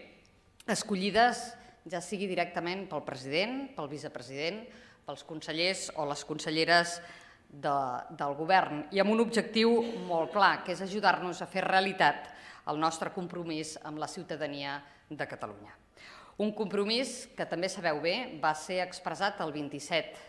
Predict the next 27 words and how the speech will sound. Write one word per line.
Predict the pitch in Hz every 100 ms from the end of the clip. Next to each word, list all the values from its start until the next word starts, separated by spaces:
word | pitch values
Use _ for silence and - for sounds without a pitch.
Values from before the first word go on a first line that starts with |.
| - -
el | 143 131
vint-i-set | 127 127 160 135
de |
setembre, | 127 147 170 185 208 262 - - - - - -
i | 175
aquesta | 175 208 208 - 240 262 262 -
és | 180 185
una | 196 202 208 - 151
gran | 160 190 202
responsabilitat | - 151 - 135 160 135 127 147 165 - -
que | 139 -
tots | 147 -
plegats | - 123 127 120 - - - _
tenim. | 135 117 98 - _ - - - - - -
Heu | 180
estat | 190 185 196 190
escollits, | 190 - 202 202 240 - - - - 156
doncs, | 160 156 -
per | 170 143
la | 147
vostra | 170 165 180 160 143 139 -
experiència, | - - 135 143 165 180 - 233 254 277 269
per | 135
la, | 135 127
els | 127 135
vostres | 147 - 151 -
coneixements | 160 135 - 147 175 226 -